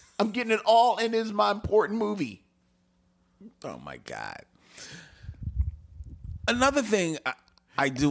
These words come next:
Speaker 1: And I'm gonna say this
Speaker 2: What?
Speaker 1: about, you, you wanna point out them not loading. I don't care about that kind of stuff.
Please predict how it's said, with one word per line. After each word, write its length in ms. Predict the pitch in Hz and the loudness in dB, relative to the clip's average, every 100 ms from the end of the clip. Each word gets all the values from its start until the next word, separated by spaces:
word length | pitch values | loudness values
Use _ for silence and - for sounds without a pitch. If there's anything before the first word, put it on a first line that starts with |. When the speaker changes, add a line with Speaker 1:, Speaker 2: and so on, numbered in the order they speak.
| 139 | 4
Speaker 1:
And 40 | 226 | 2
I'm 80 | 277 | 2
gonna 100 | 220 | 2
say 220 | 175 190 | 4 4
this 360 | 190 147 - | 4 2 -2
Speaker 2:
What? 200 | 127 110 | 0 0
Speaker 1:
about, 380 | 131 147 147 - | 4 2 2 -2
you, 120 | 143 165 170 | -8 -6 -8
you 160 | 196 262 | -2 0
wanna 200 | 202 143 | 2 0
point 260 | - 156 285 | -2 -4 -2
out 180 | 110 | -2
them 140 | 127 127 | -4 -4
not 200 | 123 110 | -4 -2
loading. 320 | 113 113 104 - 269 - | -2 -2 -4 -10 -8 0
I 100 | 427 | 2
don't 120 | 240 | 2
care 180 | - 127 | 2 2
about 280 | 107 98 92 | 2 0 0
that 160 | 87 - | -6 -6
kind 180 | 82 | -10
of 60 | 78 | -10
stuff. 240 | - - | -10 -12